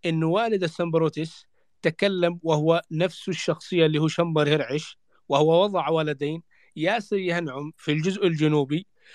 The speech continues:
وعيزانة في الجزء الأفريقي، وتكلم وأبحر في هذا الموضوع.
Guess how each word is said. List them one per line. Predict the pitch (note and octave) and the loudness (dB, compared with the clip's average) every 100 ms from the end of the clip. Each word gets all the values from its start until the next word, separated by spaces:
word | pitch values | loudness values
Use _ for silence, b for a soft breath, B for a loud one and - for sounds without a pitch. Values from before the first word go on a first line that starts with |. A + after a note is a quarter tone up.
| b | b
وعيزانة | D3 C#3 E3+ E3+ A3 A#3 A#3 - | 0 2 2 2 2 2 -4 -6
في | - | -6
الجزء | E3 F#3 E3+ | -4 -4 -4
الأفريقي، | G3 F3+ - G#3 E3 A2 _ _ _ _ _ _ _ _ _ _ _ _ _ | -4 -4 -2 -2 -2 -12 _ _ _ _ _ _ _ _ _ _ _ _ _
وتكلم | B2+ C#3 D#3+ - G#3+ G#3 E3 | -6 0 0 2 0 0 0
وأبحر | - G#3 F3+ F3 | -2 0 2 2
في | D#3+ D3+ | 2 2
هذا | D3+ D3 | 2 0
الموضوع. | C#3+ C#3 C3+ C3 A#2 | -2 -2 -4 -6 -8